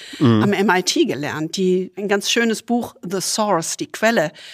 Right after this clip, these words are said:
Speaker 2: geschrieben hat. Ich weiß gar nicht, ob es das auf Deutsch gibt. Wir müssen mal gucken.
Speaker 1: Doch, gibt's,
Speaker 2: Dann,
Speaker 1: glaub ich. Hm,
Speaker 2: dann
Speaker 1: heißt aber
Speaker 2: packen wir
Speaker 1: anders.
Speaker 2: das in die Shownotes auf jeden
Speaker 1: Mhm.
Speaker 2: Fall.
Speaker 1: Aber besser spät lernen als nie.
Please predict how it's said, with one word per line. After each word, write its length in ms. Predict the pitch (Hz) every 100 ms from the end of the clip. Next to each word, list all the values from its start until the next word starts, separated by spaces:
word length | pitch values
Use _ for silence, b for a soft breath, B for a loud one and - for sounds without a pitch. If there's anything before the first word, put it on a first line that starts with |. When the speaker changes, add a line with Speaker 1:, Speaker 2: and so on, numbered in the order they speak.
| B -
Speaker 2:
geschrieben 600 | 175 - 160 156 170 175
hat. 260 | 240 - -
Ich 40 |
weiß 120 | - -
gar 100 | 151
nicht, 80 |
ob 80 | -
es 60 | -
das 160 | 160
auf 100 | 135
Deutsch 300 | - 170 165
gibt. 180 | - -
Wir 80 | 175
müssen 180 | 214 214
mal 100 | 156
gucken. 340 | - - 92
Speaker 1:
Doch, 180 | 90 -
gibt's, 160 | 107 -
Speaker 2:
Dann, 80 |
Speaker 1:
glaub 160 | 87 82
ich. 120 | 78
Hm, 260 | 92 104 117
Speaker 2:
dann 100 | 98
Speaker 1:
heißt 120 | 180
aber 140 | - 214
Speaker 2:
packen 120 | 202
wir 40 |
Speaker 1:
anders. 200 | 190 180
Speaker 2:
das 20 | -
in 100 | 180
die 180 | 175
Shownotes 560 | 165 185 170 143 147 -
auf 140 | 139 -
jeden 220 | 151 147
Speaker 1:
Mhm. 60 |
Speaker 2:
Fall. 200 | 87 143 143
Speaker 1:
Aber 160 | 113 120
besser 200 | 139 131
spät 280 | - 123
lernen 240 | 110 110 98
als 240 | 95 -
nie. 180 | 76